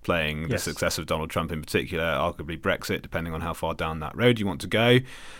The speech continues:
Speaker 1: Um, and the kind of social media conversations on Facebook, boosting posts, bots, spam content on Twitter, that's fairly obvious. Is there anything, you know, you've also written about the dark net.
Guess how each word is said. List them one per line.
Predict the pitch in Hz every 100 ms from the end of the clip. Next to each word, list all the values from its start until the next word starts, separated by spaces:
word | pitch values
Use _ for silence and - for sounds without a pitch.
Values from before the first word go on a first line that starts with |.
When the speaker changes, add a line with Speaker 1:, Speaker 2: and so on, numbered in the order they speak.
| -
Speaker 1:
Um, | 110 107 104 98
and | 117 120 117
the |
kind | 117 127 123
of | 110
social | - 160 143 131
media | 131 131 120
conversations | 113 117 107 113 104 98
on | 95
Facebook, | - 117 110 - 101 92 90 - -
boosting | - 85 - 85 82
posts, | - 82 80 78 - - - - -
bots, | 80 76 - - - - -
spam | - 90 85 80 80 -
content | - 82 85 -
on | 82 82
Twitter, | 85 80 80 - - - -
that's | 131 -
fairly | 131 113 104
obvious. | 104 82 - -
Is | - 113
there | 143
anything, | 135 131
you | 127
know, | 98
you've | 107 131 117
also | 123 123 98
written | 95
about | 87 82
the |
dark | - 107 104
net. | - 139 196 -